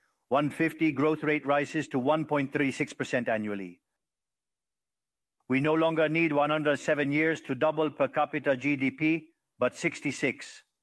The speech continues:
If we take the period between nineteen fifty and the year two thousand, we can see that the growth rate was two point one percent annually,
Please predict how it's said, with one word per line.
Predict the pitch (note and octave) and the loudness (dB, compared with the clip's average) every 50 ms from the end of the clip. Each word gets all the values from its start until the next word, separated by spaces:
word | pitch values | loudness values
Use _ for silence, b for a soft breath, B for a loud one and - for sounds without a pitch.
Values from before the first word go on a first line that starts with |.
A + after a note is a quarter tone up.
| _ _ _ _ _ _ _ _ _ _ _ _ _ - | _ _ _ _ _ _ _ _ _ _ _ _ _ -6
If | B2+ B2 B2 - | -6 -4 -2 -2
we | C3+ | -2
take | C3 - E3 E3 D3+ C3+ | 0 0 -2 -2 -2 -4
the | C#3+ C3+ | -6 -4
period | C#3 D#3+ D#3+ E3 D#3+ E3+ F3 E3+ D3 | -2 0 0 2 2 2 0 0 -2
between | C3+ C3 - C#3 C3+ C3 B2+ | -4 -6 -2 0 0 2 2
nineteen | C#3 D3+ D#3 C#3 C#3+ C#3 B2+ B2 | 2 0 -2 -2 -2 -2 -2 0
fifty | - E3 E3 D#3+ E3 - E3+ D#3+ D#3 | 0 0 -2 -2 -2 -2 0 2 2
and | C#3+ C3 B2+ | 2 0 0
the | B2+ | 0
year | B2+ C3+ D3 C#3 | 2 2 2 0
two | C3+ - C#3+ C3 | 0 -2 -6 -4
thousand, | - - D3+ D3+ D#3 D3 - D#3+ D#3+ E3+ E3+ D3+ _ _ _ _ _ _ _ _ - | -2 0 0 0 0 -2 -2 -4 -4 -4 -6 -10 _ _ _ _ _ _ _ _ -2
we | C#3 C3 | -2 0
can | - D3+ C#3 B2 | 0 0 -2 -2
see | - - E3 E3 | 0 0 0 2
that | C#3+ D3 C3+ B2 | 2 2 0 0
the | B2+ B2+ | -2 -4
growth | A#2+ - D#3 E3 E3+ D#3+ - | 0 2 2 2 2 0 -2
rate | D3+ D#3 D#3+ D3+ D3+ | -2 0 0 -2 -2
was | C#3+ B2+ B2 - | -2 -4 -4 -2
two | - - E3 D#3 | -2 0 0 0
point | C#3 - D3 C#3 C3+ | 0 0 0 0 0
one | C3 C#3 D3 D3 C#3 | 2 0 0 0 0
percent | - D3 C#3+ - D#3+ C#3 C3+ - | -2 -4 -2 0 0 0 0 0
annually, | C3+ C3 C3+ C3 B2 A#2+ A2 A2 G#2 F#2 F2 | 0 0 0 0 0 0 0 0 -2 -6 -8